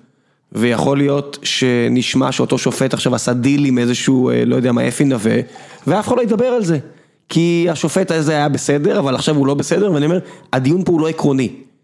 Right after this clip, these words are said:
הוא הכל, אה, אד-הוקי. הכל נכון לאותו רגע, הכל נכון לאינטרסים, או מה שחושב העורך, או מה שחושב הכתב, או מה שחושב, זאת אומרת, אין מה שהייתי מצפה ממערכת חוקים, שתגיד לי, אה,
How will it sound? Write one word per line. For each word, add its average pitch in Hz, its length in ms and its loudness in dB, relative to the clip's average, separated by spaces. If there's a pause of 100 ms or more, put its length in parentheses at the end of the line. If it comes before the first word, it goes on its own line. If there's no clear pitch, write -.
(420)
הוא 143 240 2
הכל, 156 500 0 (140)
אה, 139 260 2
אד-הוקי. 143 460 0 (260)
הכל 170 360 0
נכון 143 360 2
לאותו 139 400 0
רגע, 135 360 2 (340)
הכל 175 260 0
נכון 151 300 0
לאינטרסים, 143 640 0
או 139 60 2
מה 139 140 2
שחושב 143 440 0
העורך, 139 440 0
או 151 60 0
מה 135 100 0
שחושב 127 500 -2
הכתב, 143 420 -2
או 160 40 0
מה 143 100 0
שחושב, 139 400 -2 (520)
זאת - 80 -4
אומרת, 143 200 0
אין 180 340 2 (140)
מה 143 160 0
שהייתי 143 340 0
מצפה 139 400 0
ממערכת 139 600 0
חוקים, 202 440 2 (460)
שתגיד 143 380 0
לי, 160 160 2 (480)
אה, 123 80 2